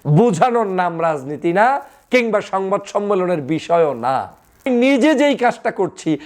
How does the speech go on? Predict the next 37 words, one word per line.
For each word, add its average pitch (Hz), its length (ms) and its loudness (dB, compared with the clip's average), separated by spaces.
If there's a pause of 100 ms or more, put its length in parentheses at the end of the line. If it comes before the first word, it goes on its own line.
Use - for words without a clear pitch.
(120)
একই 262 360 0
কাজ 247 280 2
আমি 220 200 0
আমার 214 220 0
বাবা 202 380 0
করুক, 240 300 -6
সেটা 170 240 -6
আমি 147 140 -6 (100)
চাই 123 160 -6
না। 98 120 -20 (360)
আমরা 226 580 4
ইউটিউবিং 226 640 -4
কেউ 226 180 2
করলে, 190 440 0 (360)
ফেসবুকিং 220 600 0
কেউ 208 160 2 (100)
করলে, 175 280 0 (300)
আমরা 262 360 2
মনে 233 200 2
করি 214 180 4
আমাদের 214 380 2
নিয়ন্ত্রিত, 226 540 0
মানে 175 220 -2
ঘেডি 190 340 0 (100)
চেপে - 240 2
তাদেরকে 185 600 -2 (220)
আমাদের 247 440 2
মতো 202 220 0
শিখাতে 151 420 -4
চাই 117 240 -2
না, 127 260 -2
রং। 156 340 0 (720)
YouTube 233 400 2 (100)
দিয়ে 262 220 4
বাংলাদেশ 180 440 -2 (120)
চলে 117 240 -6
না, - 60 -20